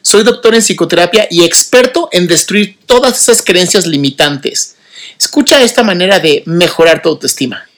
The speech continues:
¿Quieres mejorar tu autoestima? Es como de las preguntas que siempre hacen en terapia, ¿no?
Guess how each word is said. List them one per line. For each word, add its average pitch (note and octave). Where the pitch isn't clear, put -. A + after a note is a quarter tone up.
¿Quieres A#3+
mejorar D#3+
tu F#3+
autoestima? E3+
Es G3+
como B3+
de D#3
las C#3
preguntas E3
que -
siempre D3
hacen C3+
en B2+
terapia, A#2+
¿no? G#3